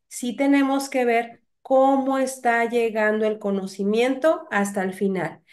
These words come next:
Y por eso en este modelo de Gagné y Briggs nos dice: a mí me interesa cómo los conocimientos se van adquiriendo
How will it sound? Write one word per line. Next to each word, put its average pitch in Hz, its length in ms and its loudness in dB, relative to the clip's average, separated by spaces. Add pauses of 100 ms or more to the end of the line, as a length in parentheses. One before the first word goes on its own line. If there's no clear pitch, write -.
(200)
Y 247 120 -2
por 247 260 4
eso 285 460 2
en 247 180 2
este 254 260 0
modelo 262 520 0
de 220 240 -2
Gagné 214 340 -2
y 240 40 -4
Briggs 240 360 -6
nos 240 200 -4
dice: 294 460 -2 (600)
a 175 160 -6
mí 180 120 -2
me 190 100 0
interesa 220 720 0 (540)
cómo 240 480 6
los 226 240 2
conocimientos 214 920 0
se 208 100 -4
van 190 220 0
adquiriendo 208 880 0